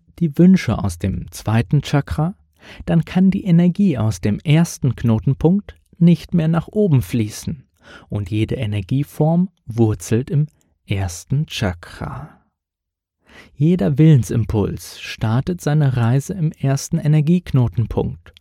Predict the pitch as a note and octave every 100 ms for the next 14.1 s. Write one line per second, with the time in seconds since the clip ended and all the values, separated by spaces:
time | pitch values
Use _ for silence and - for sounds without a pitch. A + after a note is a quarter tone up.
0 | _ - - - D#3+ - F3 - - F#3+
1 | - C3+ C3 C3+ - A2 G#2+ - - G#2
2 | F#2+ F#2+ G2+ B2+ - A2+ D2+ - _ -
3 | _ - G3 G3 E3 - C#3+ D3 - D#3
4 | D#3+ F3+ - - - - F3+ - E3+ C#3
5 | A2+ A#2 A2 A#2+ B2 F#2+ - - G2 F2+
6 | E2 - - B2 C3 _ - D#3+ - -
7 | G2 - - - - - - - _ _
8 | _ _ _ _ _ _ _ _ _ _
9 | _ _ - - - G2 G2 F#2 F#2+ F#2+
10 | G2 A2 - D3+ E3 F3 - F3+ F3 F3
11 | - C3+ D#3+ C#3+ - - - - _ _
12 | - A#2 - C#3+ - E3 D3 - G#3 G#3
13 | - - D#3 C3 D3 D3+ A#2 F#2 E2 -
14 | -